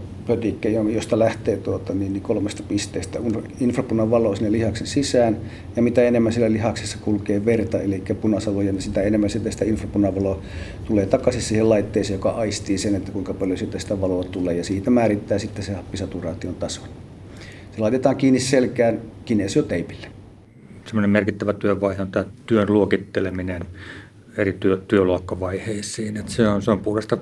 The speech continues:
Speaker 2: käsityöstä, että meille tulee päiväkirja, tulee sähköisesti, mutta se täytyy viedä sitten meidän ohjelmistoon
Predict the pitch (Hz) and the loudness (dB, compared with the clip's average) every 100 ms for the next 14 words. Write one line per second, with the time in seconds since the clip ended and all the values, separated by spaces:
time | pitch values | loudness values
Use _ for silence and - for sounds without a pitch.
0 | - 104 104 95 101 95 - 104 - 104 | 0 0 0 -2 -4 -4 -4 -4 -4 -4
1 | 95 95 113 107 95 107 101 92 - 95 | -4 -2 2 2 4 2 2 0 -4 -6
2 | - 120 101 104 - - 101 98 - 101 | 0 2 4 2 -2 -2 0 0 -6 -6
3 | 98 - - 101 - - - - 98 95 | -6 -8 -4 -4 -4 -18 -20 -6 -2 0
4 | 101 95 98 95 - - 98 95 95 101 | 0 0 0 -2 -6 -6 -4 -2 -2 -4
5 | 95 98 - - 104 | -6 -10 -14 -14 -14